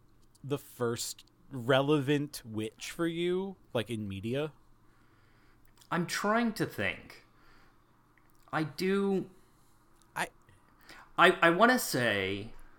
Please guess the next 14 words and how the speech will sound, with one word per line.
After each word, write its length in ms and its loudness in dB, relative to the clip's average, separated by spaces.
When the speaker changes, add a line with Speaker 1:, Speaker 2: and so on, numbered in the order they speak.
Speaker 2:
oh, 500 2
it 180 -4
probably 340 6
wasn't 360 4
Buffy 380 -2
because 920 -2
I, 560 -2
I 160 -4
only 220 -4
saw 240 -2
so 220 -6
much 220 -4
of 100 -10
that 320 -2